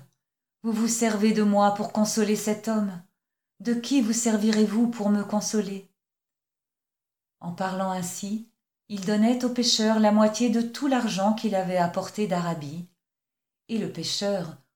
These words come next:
confondu et ravi, baisait les pieds de l'ami de Cador et disait : «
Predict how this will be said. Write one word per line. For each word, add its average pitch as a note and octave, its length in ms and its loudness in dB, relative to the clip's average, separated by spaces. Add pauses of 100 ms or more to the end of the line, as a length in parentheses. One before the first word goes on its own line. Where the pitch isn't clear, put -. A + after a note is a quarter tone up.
(120)
confondu G#3+ 760 0 (120)
et A3+ 120 -4
ravi, F3+ 480 -2 (540)
baisait G3+ 400 2
les G#3 120 4
pieds G3+ 340 -4
de G3 100 -4
l'ami F#3+ 340 0
de F3+ 120 -2
Cador E3 640 -4 (160)
et G3+ 120 -10
disait : « E3+ 600 -6